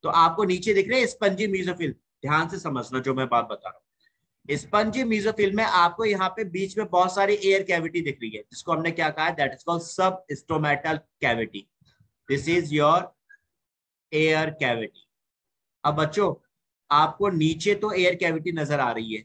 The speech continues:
जो आपके स्पंजी mesophyll है उनके बीच में आपको ये सब cavity दिखेगी, ये सब cavity है यहाँ पे, ये cavity, ये cavity, you can see lots of cavity here, ठीक है, air cavity present है।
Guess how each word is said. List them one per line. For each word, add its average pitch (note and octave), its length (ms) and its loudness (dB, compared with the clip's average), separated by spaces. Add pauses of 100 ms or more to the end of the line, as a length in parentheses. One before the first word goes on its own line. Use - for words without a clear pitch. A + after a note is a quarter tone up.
जो C#3+ 100 0
आपके C#3 300 2 (420)
स्पंजी D3+ 420 0
mesophyll C#3 460 0
है E3 100 0
उनके D3+ 260 -4
बीच C3+ 280 -2
में D#3 80 -4
आपको C#3+ 280 -2 (220)
ये C#3+ 100 2
सब E3 320 -4 (360)
cavity C#3 320 0
दिखेगी, A2+ 420 -6 (140)
ये A#2+ 100 -4
सब B2 180 -10
cavity A2 380 -4
है G2+ 80 -6
यहाँ G2 140 -12
पे, G#2 220 -14
ये A2+ 80 -4
cavity, G#2+ 400 -8 (140)
ये G#2+ 60 -8
cavity, G2 360 -8 (560)
you B2+ 140 -4
can C#3 140 0
see F3 180 -4 (120)
lots C3+ 300 2
of C3+ 140 -6
cavity A2+ 400 -6
here, F2+ 120 -10 (800)
ठीक F3+ 120 -2
है, F#3 80 -2
air D3+ 240 0
cavity B2+ 320 -2
present G2+ 400 -6
है। G#2 60 -16